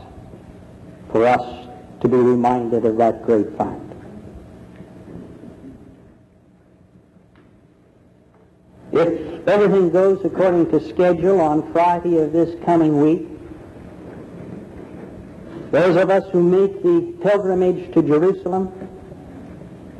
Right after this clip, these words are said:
will leave our hotel in this, that city, wind through its narrow streets, pass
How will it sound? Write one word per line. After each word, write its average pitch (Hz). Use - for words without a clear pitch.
will 143
leave 202
our 160
hotel 190
in 156
this, 143
that 151
city, 175
wind 175
through 185
its -
narrow 160
streets, 156
pass 190